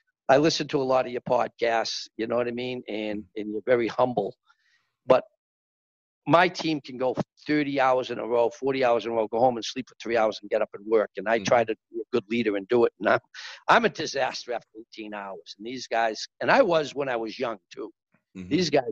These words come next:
Speaker 1: will do it. They're strong. And a lot of them come out of Orlando, and they
Speaker 2: Yeah.
Speaker 1: get to collect two hundred and seventy-five dollars a week. And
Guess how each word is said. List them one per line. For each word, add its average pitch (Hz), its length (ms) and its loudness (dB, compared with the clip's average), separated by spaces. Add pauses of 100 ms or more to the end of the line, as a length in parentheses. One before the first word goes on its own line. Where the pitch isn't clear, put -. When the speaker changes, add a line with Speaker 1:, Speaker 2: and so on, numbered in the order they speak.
(120)
Speaker 1:
will - 160 -18
do 147 180 6
it. 180 160 2
They're - 120 -4
strong. 147 760 -2 (180)
And 101 260 -14 (1040)
a 131 100 6
lot 233 260 8
of 208 60 0
them 180 100 -4
come 151 180 -8
out 151 180 -2
of 127 60 -10
Orlando, 131 640 -6 (320)
and 123 100 -10
they 170 120 0
Speaker 2:
Yeah. - 60 -6
Speaker 1:
get 185 160 -4
to 156 100 -4 (280)
collect 156 480 -2
two 196 140 -2
hundred 151 380 -2
and - 100 -14
seventy-five 131 840 0
dollars 123 440 2
a 90 120 -14
week. 117 200 -6 (520)
And 117 140 0